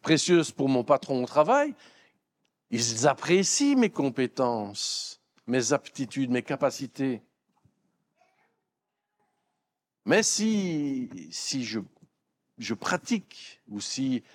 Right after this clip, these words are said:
je partage mes confé-, mes compétences, mes dons naturels dans le cadre de l'Église, eh bien, ces dons naturels deviennent des dons spirituels. Je peux mettre à profit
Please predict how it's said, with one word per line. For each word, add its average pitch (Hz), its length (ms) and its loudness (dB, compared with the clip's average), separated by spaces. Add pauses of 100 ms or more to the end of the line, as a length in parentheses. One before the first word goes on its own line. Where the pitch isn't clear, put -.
(220)
je 113 140 -8
partage 175 560 0
mes 143 140 -2
confé-, 127 420 -6 (140)
mes 120 240 -6
compétences, 143 920 -4 (300)
mes 135 240 4
dons 147 480 4 (960)
naturels 175 680 4
dans 131 160 2
le 123 60 -2
cadre 135 360 0
de 113 120 -2
l'Église, 127 680 -2 (160)
eh 113 80 -2
bien, 135 160 4
ces 131 200 -2
dons 170 160 2
naturels 139 600 -2 (160)
deviennent 117 440 0
des 117 120 -4
dons 117 200 -4
spirituels. 101 840 -12 (240)
Je 110 160 -4
peux 147 200 2
mettre 160 380 0
à 117 100 -4
profit 139 520 -6